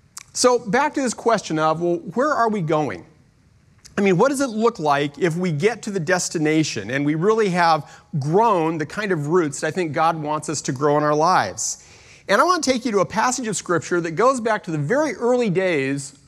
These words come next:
of the church. Uh, what did it look like when the church was brand new and it was exciting, and people were doing, I think, what Jesus was calling us to do. It comes out of Acts chapter two, verses forty-two through forty-seven.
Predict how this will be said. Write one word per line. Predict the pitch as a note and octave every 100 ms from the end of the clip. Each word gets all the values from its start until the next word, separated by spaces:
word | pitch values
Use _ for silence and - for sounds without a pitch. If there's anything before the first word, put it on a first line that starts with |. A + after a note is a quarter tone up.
| _
of | F3 F#3
the | E3
church. | - F#3+ A2 - - - - _ _ _ _
Uh, | -
what | - G3+ F3 C#4+
did | D#4+
it | D4+
look | G#3 G3+ A3
like | D3+ D3+ D3+ -
when |
the | D#3
church | D3 A3+ F#3
was | D3+
brand | C#3 F#3 A#3 B3 F#3+
new | E3+ E3 D#3+ D#3 - - -
and | E3+ D#3+
it | D#3+ G#3+
was | G3
exciting, | E3 - - - G#3 G#3 G#3 G3+
and | D#3 C#3
people | G#3+ G#3
were | F3
doing, | D3+ C3+ G3+ G3
I | D3+
think, | C#3+ G3+ G3
what | D3+
Jesus | B2 F#3 G3 F#3
was | C#3+
calling | C#3 F#3 F3+ E3
us | D3+
to | -
do. | B2+ C#3+ A2 G2
It | -
comes | G3+ A3
out | G#3+
of | F3+
Acts | F3+ F#3+ F3
chapter | - F3 -
two, | D#3+ - G#3+ C#3+ B2
verses | B2+ E3 D#3
forty-two | C#3+ G3 F#3+ - F3+
through | E3+ E3
forty-seven. | F3+ D#3+ C3+ F3+ F#3 B2+